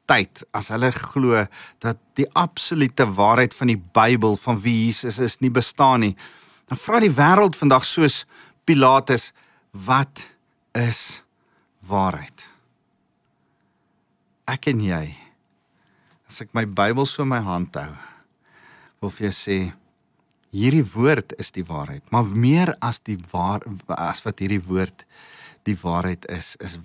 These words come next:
waarheid 'n persoon. Dis Jesus. Jesus in Johannes veertien vers ses, "Ek is die weg, die waarheid en die lewe."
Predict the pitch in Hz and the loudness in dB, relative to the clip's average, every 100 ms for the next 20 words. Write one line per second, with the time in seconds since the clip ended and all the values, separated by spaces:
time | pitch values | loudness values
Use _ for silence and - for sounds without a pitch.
0 | - 98 120 135 127 127 - - _ _ | -8 -2 0 2 0 -4 -12 -20 _ _
1 | - - _ - - 110 - - 101 85 | -20 -20 _ -12 -6 -6 -6 -6 -6 -6
2 | 80 - - _ _ _ _ _ _ _ | -6 -14 -20 _ _ _ _ _ _ _
3 | _ 98 104 - 101 92 - - - - | _ -6 -6 -4 -4 -4 -8 -16 -18 -18
4 | - _ _ 117 131 175 - 214 196 - | -20 _ _ 0 2 2 0 -6 -6 -8
5 | - - _ _ _ - _ _ - 120 | -14 -18 _ _ _ -20 _ _ -4 0
6 | 110 98 107 104 - 101 - 101 95 92 | 2 2 0 -4 -4 -4 -4 -8 -6 -8
7 | - 85 - 90 - 95 87 101 101 - | -8 -10 -10 -16 -10 -10 -4 -4 -4 -8
8 | - 92 82 80 87 85 80 87 78 78 | -8 -8 -6 -6 -6 -6 -6 -6 -6 -10
9 | 76 - | -14 -16